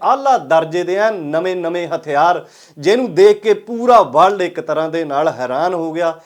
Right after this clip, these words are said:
ਇਹ ਚਾਈਨਾ ਵਾਲਿਆਂ ਨੇ ਪਰੇਡ ਦੇ ਵਿੱਚ ਸ਼ੋਅ ਕੀਤੇ ਆ, ਆਪਣਾ ਪੂਰਾ ਹਵਾਈ ਜਹਾਜ਼, ਡਰੋਨ, ਤਰ੍ਹਾਂ-ਤਰ੍ਹਾਂ ਦੇ, ਮਤਲਬ ਕਿ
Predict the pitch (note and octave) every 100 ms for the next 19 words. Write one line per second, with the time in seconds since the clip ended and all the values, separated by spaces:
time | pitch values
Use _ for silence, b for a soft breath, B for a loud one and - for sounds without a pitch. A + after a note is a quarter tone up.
0 | B D#3+ E3 F3+ - D3+ D#3 E3 D#3 D3
1 | D#3 D#3+ C#3 C#3+ D3 D3 D3 C#3+ C3 -
2 | D3+ E3+ E3+ E3+ E3+ E3+ D#3+ B B D3
3 | C#3+ D#3 D#3 D3+ D3+ D3+ B2+ C3+ D#3 F3
4 | E3 D#3+ C#3+ C#3+ B2 C3+ D#3+ E3 D3+ F3
5 | A3 G#3+ F3+ E3+ E3 D3 C3+ C3 B2+ A#2